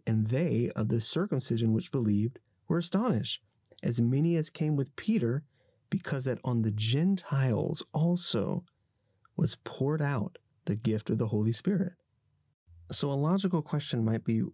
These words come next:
what has happened that has precipitated this change? And what we ultimately find out is that it's Israel's constant rejection of their Messiah that changes the focus from the Jews to the Gentiles.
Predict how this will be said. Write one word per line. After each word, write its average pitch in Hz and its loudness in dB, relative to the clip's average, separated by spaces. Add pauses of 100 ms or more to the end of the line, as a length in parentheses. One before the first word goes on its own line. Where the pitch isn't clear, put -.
what 139 0
has 143 2
happened 107 -2
that 117 -2
has 110 0 (540)
precipitated 127 -2
this - -4
change? 101 0
And 113 0
what 117 0
we 131 0 (120)
ultimately 165 0
find 120 -2
out 123 -2 (260)
is 120 0
that 120 0
it's 117 -2
Israel's 135 0
constant 160 -2
rejection 135 -2
of 117 0
their 117 2
Messiah 120 2
that 110 -2
changes 156 0
the 117 -2
focus 120 -2 (640)
from 123 -2
the 117 2
Jews 131 2 (320)
to 170 0
the 139 0
Gentiles. - -2